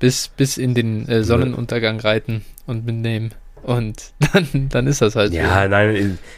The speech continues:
Speaker 2: ich sag mal, ich kann das schon trennen, aber so ein bisschen muss ich dann schon. <laughs>
Speaker 1: Deswegen ist er ja in deinem Tier zwei überhaupt, weil du es trennen kannst, ne?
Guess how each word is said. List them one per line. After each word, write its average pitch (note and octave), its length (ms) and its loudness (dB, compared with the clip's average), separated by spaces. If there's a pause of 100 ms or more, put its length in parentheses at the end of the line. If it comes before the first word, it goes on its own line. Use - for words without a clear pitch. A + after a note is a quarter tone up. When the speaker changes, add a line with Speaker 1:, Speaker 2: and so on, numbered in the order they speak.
(100)
Speaker 2:
ich F2 120 -2
sag G2 100 2
mal, A2 80 4
ich G#2 80 -2
kann G#2+ 140 2
das G2 140 -2
schon F#2+ 220 2
trennen, F#2 400 2
aber E2 360 2 (380)
so F2 80 -8
ein E2+ 100 -4
bisschen D#2+ 480 -2 (100)
muss E2 160 -6
ich D#2+ 100 -10
dann D#2+ 180 -8
schon. D#2+ 280 -8 (140)
<laughs> - 120 -4
Speaker 1:
Deswegen C#3 380 4
ist D3 160 4
er C#3 100 8
ja C3+ 160 6
in C#3 140 4
deinem C#3+ 340 2
Tier C#3+ 240 4
zwei E3 300 4
überhaupt, A2+ 520 2
weil A#2 140 -2
du B2+ 60 -6
es A#2+ 100 -10
trennen B2 300 -6
kannst, - 320 -10
ne? C#3 100 -6